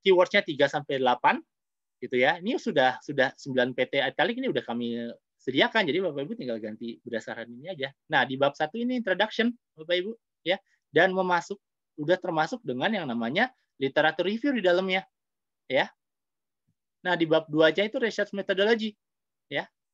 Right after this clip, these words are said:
Research methodology ada metodologinya Bapak itu apa? Kayak misalnya Bapak Ibu membahas tentang comments, ya, bahaslah di research methodology itu bagaimana sih comments itu bekerja, ya, sama terhadap penelitian yang Bapak Ibu. Nah, ini foto, eh, gambar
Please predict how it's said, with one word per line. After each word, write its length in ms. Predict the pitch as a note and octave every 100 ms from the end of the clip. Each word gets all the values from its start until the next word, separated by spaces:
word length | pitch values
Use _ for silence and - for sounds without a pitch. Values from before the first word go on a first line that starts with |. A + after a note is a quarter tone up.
| _ -
Research 240 | B2+ E3 D#3+
methodology 560 | D3+ D3+ D3+ D3+ A3+
ada 240 | C3+ A#2 G#2+
metodologinya 560 | C3+ C#3 C3 B2 B2+ D#3
Bapak 320 | B2 - -
itu 80 | A#3
apa? 160 | G#3 C4+
Kayak 240 | A#2 A#2+
misalnya 240 | A2+ D3
Bapak 240 | D3+ - C3
Ibu 320 | D#3 D3 B2
membahas 240 | A2+ C3+
tentang 240 | C#3 B2 A#2+
comments, 560 | G#2 C#3 F#3+ F#3+ - _ _ _ B2
ya, 240 | A2+ A2 _ _ _ _ _ _
bahaslah 400 | C3+ C3+ C3 A3+
di 240 | E3 C#3 B2+
research 240 | B2 C3
methodology 560 | C3 A#2+ B2 A2+ B2+ F3
itu 80 | E3+
bagaimana 480 | A2 G#2+ A2+ D#3
sih 80 | G3+ -
comments 240 | A#2+ A#2+
itu 160 | - C3+
bekerja, 400 | G#2+ G2+ A2+ B2+ _ _ _ _ _ _ _ _ _ _
ya, 160 | B2 C#3+
sama 320 | - A2+ A#2+ _
terhadap 320 | G#2+ A2 C3
penelitian 400 | A2 G#2 A2 G#2+
yang 80 | G#2
Bapak 160 | - G2
Ibu. 240 | G2 C#3+ _ _ _ _ _ _ _ _ _ _ -
Nah, 80 | B2
ini 240 | E3+ F3+
foto, 400 | - F3 G3 G3+
eh, 280 | E3 D3+ C#3 B2 B2+
gambar 560 | C#3 D#3 F3 F#3+ F#3+